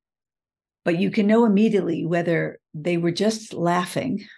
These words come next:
or whether they were just in an argument, because you can feel what was really the nonverbal communication.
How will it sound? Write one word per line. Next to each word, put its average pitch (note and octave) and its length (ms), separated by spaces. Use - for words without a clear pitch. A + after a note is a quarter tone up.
or F3+ 80
whether F3 260
they E3+ 200
were D#3+ 140
just F#3 340
in E3+ 120
an D#3+ 100
argument, - 580
because F3 320
you G3 80
can F3 200
feel A3 720
what G3+ 200
was G#3 180
really G3 480
the G#3 220
nonverbal G3+ 840
communication. - 680